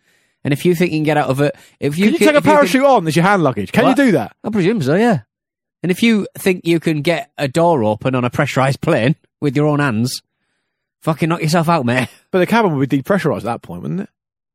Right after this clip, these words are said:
Speaker 1: Well, it depends on what's happened, innit?
Speaker 2: I, I wanna know if it's possible.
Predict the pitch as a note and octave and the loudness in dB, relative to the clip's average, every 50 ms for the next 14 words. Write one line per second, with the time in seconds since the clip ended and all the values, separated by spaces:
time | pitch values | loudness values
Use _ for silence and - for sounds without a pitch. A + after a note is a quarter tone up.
0 | _ _ - D#3 F3 D#3+ F3 - F#3 E3 E3 D3+ B2 - F3 - - A2+ F#2+ F#2 | _ _ -6 -6 -4 -4 -2 -2 -2 -2 -2 -4 -4 -4 -6 -6 -4 -6 -6 -6
1 | C#3+ F#3 C#3+ - - _ _ _ _ _ - F3 G3 G3+ - F#3+ F#3 G3+ A#3 A#3 | -4 -6 -6 -8 -10 _ _ _ _ _ -2 0 0 2 2 2 2 4 4 4
2 | A3+ A#3 G#3+ G3+ F#3 - - F#3 D#3 - C3 A2+ G2 F2 _ | 4 2 2 0 0 -2 -2 -2 -2 -2 -6 -6 -6 -10 _